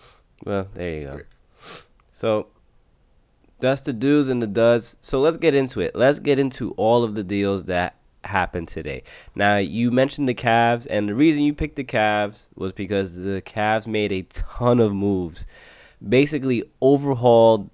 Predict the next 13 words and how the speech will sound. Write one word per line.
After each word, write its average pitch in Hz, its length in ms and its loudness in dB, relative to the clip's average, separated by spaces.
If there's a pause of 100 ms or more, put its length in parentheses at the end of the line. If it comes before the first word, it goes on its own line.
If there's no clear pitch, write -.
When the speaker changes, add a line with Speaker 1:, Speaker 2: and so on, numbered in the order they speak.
Speaker 1:
the 110 140 -2
complete 123 480 -2
core 120 500 4
of, 101 580 0 (140)
of 95 220 -4
this 95 240 -4
roster, 90 720 -4 (840)
got 123 280 4
rid 120 220 2
of 107 220 0
some 95 200 -6
six 131 300 -6
players, 110 800 -2